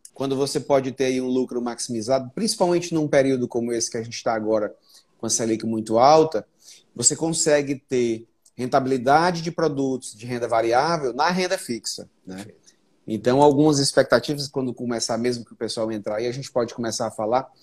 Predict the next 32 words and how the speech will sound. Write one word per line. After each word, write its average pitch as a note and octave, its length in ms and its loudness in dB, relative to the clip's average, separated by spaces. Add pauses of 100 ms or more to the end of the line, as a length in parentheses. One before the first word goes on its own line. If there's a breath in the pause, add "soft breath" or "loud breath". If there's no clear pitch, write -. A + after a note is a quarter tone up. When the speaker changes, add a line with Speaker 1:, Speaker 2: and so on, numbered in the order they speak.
(100)
Speaker 1:
de A#2+ 120 2
alguns C#3 280 4
produtos D3+ 460 4
de B2 80 -6
renda B2+ 220 -2
variável, A#2+ 580 2
como A#2 240 -8
fundos A2+ 300 -8
imobiliários, A2+ 880 2
que D3+ 800 6
na B2 300 -2
rentabilidade F#3 960 2
da G3+ 100 -2
renda F3+ 300 -4
fixa, E3+ 560 -10 (180)
alguns D3+ 460 -2
investidores F3 600 0
ficam F3 260 -2
muito G3 420 0
satisfeitos - 960 -2 (100)
nos D#3 220 0
fundos E3 240 -2
imobiliários, E3 840 0
sendo G#3+ 320 0
que - 100 -2
nos A3 220 0
fundos G3 200 -2
imobiliários F3 640 2
existem, G3 580 -6
por F#3 140 -8
exemplo, B2+ 340 -6
riscos D#3 680 0